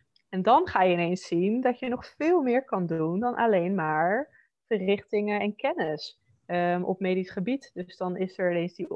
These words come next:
die opleiding die om de hoek komt kijken, van onderwijs en opleiding. Je gaat co-centen begeleiden.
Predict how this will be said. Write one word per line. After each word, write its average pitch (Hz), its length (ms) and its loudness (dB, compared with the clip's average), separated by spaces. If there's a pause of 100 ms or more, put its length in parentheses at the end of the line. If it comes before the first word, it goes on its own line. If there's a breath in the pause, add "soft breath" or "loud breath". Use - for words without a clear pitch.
die 180 240 -2
opleiding 202 500 0
die 208 180 -2
om 202 100 -2
de 202 60 -2
hoek 202 180 -2
komt 202 200 -6
kijken, 196 380 -2
van - 120 -16
onderwijs 175 380 0
en - 80 -16
opleiding. 185 540 -2
Je 196 80 -4
gaat 160 140 -10
co-centen 180 460 -6
begeleiden. 180 560 -6